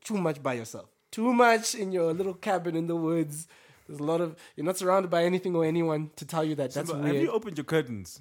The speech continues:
Speaker 1: Do you know what I
Speaker 2: <laughs>
Speaker 1: mean?
Speaker 2: Like, have you opened your
Speaker 1: And, and it's
Speaker 2: curtains,
Speaker 1: very
Speaker 2: bro?
Speaker 1: good because, that, like, for us who are very good at being isolated and whatever, y-, in nine times out of ten, you're the only person I'll listen to when you mention certain points because other people, I'm like, "Yeah, but you're outside all the time."
Speaker 2: Yeah.
Speaker 1: So th-, that doesn't, you,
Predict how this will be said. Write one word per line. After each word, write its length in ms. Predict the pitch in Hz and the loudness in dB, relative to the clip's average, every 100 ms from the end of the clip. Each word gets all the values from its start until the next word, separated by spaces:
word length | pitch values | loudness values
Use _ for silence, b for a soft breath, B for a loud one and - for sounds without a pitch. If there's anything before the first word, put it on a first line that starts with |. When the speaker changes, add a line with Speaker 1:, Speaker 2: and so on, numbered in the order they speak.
| 254 | 0
Speaker 1:
Do 120 | 240 | 8
you 40 | |
know 120 | 349 | 10
what 120 | 320 302 | 12 10
I 40 | |
Speaker 2:
<laughs> 0 | |
Speaker 1:
mean? 100 | 277 | 10
Speaker 2:
Like, 120 | 254 | 10
have 160 | 226 226 | 10 10
you 160 | 294 262 | 8 8
opened 340 | 254 233 190 | 6 4 2
your 80 | 190 | 6
Speaker 1:
And, 280 | 226 208 165 | 8 8 6
and 100 | 214 | 2
it's 100 | 220 | 2
Speaker 2:
curtains, 80 | 160 | 2
Speaker 1:
very 180 | 262 302 | 4 4
Speaker 2:
bro? 80 | 240 | 2
Speaker 1:
good 260 | 311 208 | 2 0
because, 400 | 202 220 208 170 - | 0 2 2 0 -8
that, 180 | 196 190 | -8 -2
like, 180 | 190 180 | -2 -2
for 200 | - 208 | -4 -2
us 220 | 220 226 - | -2 -2 -2
who 140 | 202 | 0
are 80 | 175 | 0
very 240 | 139 202 | 0 0
good 200 | 175 196 | 2 2
at 100 | 175 139 131 _ _ | 2 -2 -12 _ _
being 320 | 180 185 151 | 0 2 0
isolated 520 | 160 160 - 151 151 143 | -2 -4 -2 -2 -2 -4
and 300 | 131 127 143 | -6 -6 -10
whatever, 420 | 135 135 135 151 b b b _ | -4 -2 -2 -4 b b b _
y-, 200 | 131 127 - _ | -14 -14 -18 _
in 260 | 180 151 147 | -4 -2 0
nine 200 | 190 196 | 0 2
times 220 | 214 202 | 0 2
out 80 | 180 | 0
of 60 | |
ten, 180 | 165 170 | 2 0
you're 80 | 147 | 0
the 80 | 156 | 0
only 140 | 175 | -2
person 260 | 180 185 165 | -2 -4 -2
I'll 80 | 143 | 0
listen 280 | 143 147 147 | 0 -2 -6
to 160 | 147 | -4
when 120 | 127 | -4
you 100 | 123 | -2
mention 360 | 123 143 135 127 | 0 0 -2 -6
certain 260 | - 127 120 | -4 -6 -6
points 240 | 131 110 | -6 -8
because 240 | 123 151 - | -8 -8 -2
other 160 | 254 | -2
people, 420 | 190 233 165 170 170 b b - | -2 -4 -4 -8 -8 b b -16
I'm 80 | 147 | -12
like, 120 | 147 | -8
"Yeah, 60 | |
but 120 | 143 147 | -8 -6
you're 100 | - | 0
outside 340 | 175 170 175 131 | 2 2 -2 -4
all 80 | |
the 100 | 117 | -6
time." 200 | - 117 - _ _ _ - | -12 -18 -20 _ _ _ -16
Speaker 2:
Yeah. 120 | 131 | -14
Speaker 1:
So 160 | 185 175 | -2 -2
th-, 280 | 165 170 196 202 | -2 -6 -12 0
that 160 | 208 | 2
doesn't, 480 | 214 196 208 196 185 | 4 2 0 -4 -12
you, 160 | 180 | -2